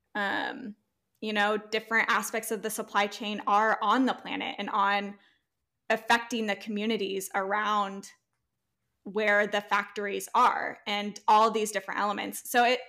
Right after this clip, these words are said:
it'll be different for everybody, which is why it's hard to boil it down. But ultimately, nobody should have to die for fashion. And that's unfortunately where we're at, and we have to address that.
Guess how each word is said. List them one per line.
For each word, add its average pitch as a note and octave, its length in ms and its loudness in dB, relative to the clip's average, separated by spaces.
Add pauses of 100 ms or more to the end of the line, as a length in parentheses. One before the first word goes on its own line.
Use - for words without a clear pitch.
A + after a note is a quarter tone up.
(160)
it'll C#4 180 6
be D#4 140 2
different A#3+ 360 0
for A3 100 0
everybody, B3+ 400 2
which A3+ 120 0
is A3 120 -4
why A3+ 120 6
it's A3 120 -2
hard G3 340 2 (340)
to G#3 420 2 (680)
boil G#3+ 320 2
it F#3+ 160 -2
down. G3+ 400 -2 (500)
But G3+ 600 4 (260)
ultimately, G#3 840 0 (680)
nobody A3 600 4
should G#3+ 200 -4
have G3+ 280 -2
to G#3 120 -8
die G3+ 520 -2
for - 120 -10
fashion. - 560 -6 (480)
And G#3 540 -4 (400)
that's G#3 420 -4 (320)
unfortunately G#3 680 -4 (180)
where G3 240 -2
we're G3 140 0
at, A3+ 260 2 (140)
and G#3 220 -4
we G3+ 140 -6
have G3+ 240 -4
to G3 120 -6
address G3 320 -6
that. - 240 -8